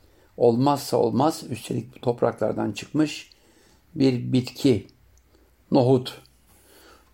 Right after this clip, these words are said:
Gerçekten ilginç. Geçtiğimiz aylarda nohut, mercimek ve bezelye üzerine bir belgesel hazırlamıştık.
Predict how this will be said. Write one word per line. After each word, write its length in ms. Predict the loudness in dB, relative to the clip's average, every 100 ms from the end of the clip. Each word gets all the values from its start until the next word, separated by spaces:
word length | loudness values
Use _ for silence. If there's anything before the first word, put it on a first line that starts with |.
| -2
Gerçekten 400 | -2 0 0 0
ilginç. 640 | 0 2 0 -2 -10 -16 _ _ _ _
Geçtiğimiz 680 | -2 -2 0 0 2 0 -4
aylarda 800 | 0 2 4 2 4 2 2 -2 _ _ _ _ _ _
nohut, 440 | 0 2 2 -2 -2
mercimek 560 | 0 0 2 0 0
ve 140 | 0 0
bezelye 360 | 0 2 0
üzerine 300 | 0 0 0
bir 60 | 2
belgesel 380 | 0 0 -4 -2
hazırlamıştık. 720 | -2 -4 -6 -4 -4 -6